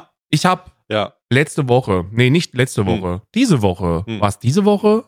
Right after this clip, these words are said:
Speaker 1: Nee, heute ist Dienstag, war letzte Woche.
Speaker 2: War le-,
Speaker 1: Habe ich,
Speaker 2: Streamer-Krankheit.
Speaker 1: ja,
Speaker 2: Hm.
Speaker 1: habe
Speaker 2: Hm.
Speaker 1: ich etwas gemacht, das ich normalerweise nicht mache.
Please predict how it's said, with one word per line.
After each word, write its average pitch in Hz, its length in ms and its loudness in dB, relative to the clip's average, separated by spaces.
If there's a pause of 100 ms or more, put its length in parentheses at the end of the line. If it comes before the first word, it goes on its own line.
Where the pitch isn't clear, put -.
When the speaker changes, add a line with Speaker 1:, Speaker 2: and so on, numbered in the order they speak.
(160)
Speaker 1:
Nee, 117 180 2
heute 107 200 0
ist - 120 -12
Dienstag, 90 440 0
war 101 120 2
letzte 107 340 0
Woche. 80 320 -4 (360)
Speaker 2:
War 190 200 0
le-, 170 260 2 (220)
Speaker 1:
Habe 180 260 2
ich, 165 100 2
Speaker 2:
Streamer-Krankheit. 113 840 0 (260)
Speaker 1:
ja, 104 180 2
Speaker 2:
Hm. 90 160 -16
Speaker 1:
habe 180 280 2
Speaker 2:
Hm. 180 80 4
Speaker 1:
ich 165 100 -2
etwas 139 320 -2
gemacht, 110 400 -2 (420)
das 131 160 -2
ich 143 160 -2
normalerweise 110 680 2
nicht 92 200 0
mache. 87 400 0